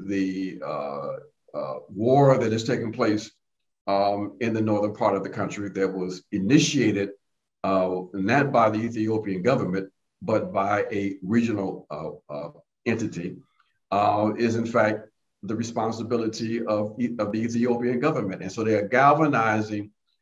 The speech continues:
uh, public opinion to support, uh, their, their objectives in that country. So this is part of the informational war, uh, that the,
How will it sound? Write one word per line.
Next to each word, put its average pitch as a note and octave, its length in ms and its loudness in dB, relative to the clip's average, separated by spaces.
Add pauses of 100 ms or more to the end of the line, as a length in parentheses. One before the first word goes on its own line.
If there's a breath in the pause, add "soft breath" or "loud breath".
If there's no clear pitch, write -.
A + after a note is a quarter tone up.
(140)
uh, G2 100 0
public B2+ 380 0
opinion B2+ 440 0
to A2 140 -4
support, A2 680 -2 (440)
uh, G#2+ 300 4
their, A#2 460 0
their A2+ 320 0
objectives G#2+ 720 -2 (100)
in A2 180 0
that A2 220 -2
country. - 400 -6
So A#2+ 400 2 (500)
this E3 300 4
is D#3+ 120 4
part D3+ 480 2
of A#2 340 -2
the A#2 200 0
informational A#2 680 -2
war, F#2+ 320 -4 (480)
uh, G2 240 2
that G#2+ 420 0
the, G2 480 -4